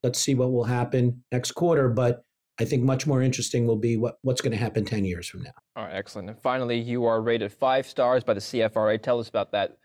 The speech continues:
Speaker 2: What's that rating based on?
Speaker 1: Yeah, so they're a, uh, research firm, a very well-respected research firm in the E T F space that, uh, evaluates all E T Fs, and,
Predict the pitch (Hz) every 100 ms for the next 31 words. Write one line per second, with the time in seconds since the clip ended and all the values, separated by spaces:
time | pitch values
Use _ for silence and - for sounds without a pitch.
0 | _ _ - 113 127 110 113 104 104 107
1 | 107 82 87 _ _ _ _ _ _ _
2 | _ _ _ _ _ _ 139 170 143 175
3 | 147 143 151 156 143 139 135 123 123 147
4 | 143 143 - 143 131 127 123 127 127 123
5 | 120 - 127 143 120 123 120 - 131 120
6 | 113 117 117 - 123 127 - 117 110 -
7 | - 113 110 110 - _ 113 110 110 123
8 | 107 120 120 117 117 107 - - _ _
9 | - 127 139 135 - _ _ _ 131 113
10 | - 110 107 107 - - - 110 113 110
11 | 110 110